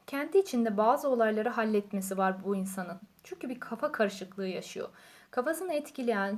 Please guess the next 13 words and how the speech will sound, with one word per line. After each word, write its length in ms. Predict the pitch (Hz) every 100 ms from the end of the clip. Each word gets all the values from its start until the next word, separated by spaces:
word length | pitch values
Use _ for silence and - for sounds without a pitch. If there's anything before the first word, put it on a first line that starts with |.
| -
fikirlerini 720 | 226 - 254 247 262 359 370
değiştiren 600 | 285 269 - 254 269 240
de 60 | 214
insanlar 600 | 220 - 220 220 214 208
var. 300 | 160 - - _ 233
Yani 260 | 226 208
beyninden 500 | 226 233 247 247 233
tutmuşlar 500 | 240 - 190 - 190
sanki. 540 | 190 196 196 190 202 208 - -
Kafasından 520 | 208 233 233 233 233
yakalamışlar, 800 | 220 214 214 208 202 - 208 208
vücudundan 540 | 196 214 208 220 220
yakalamışlar. 880 | 220 214 214 202 202 - 196 190 190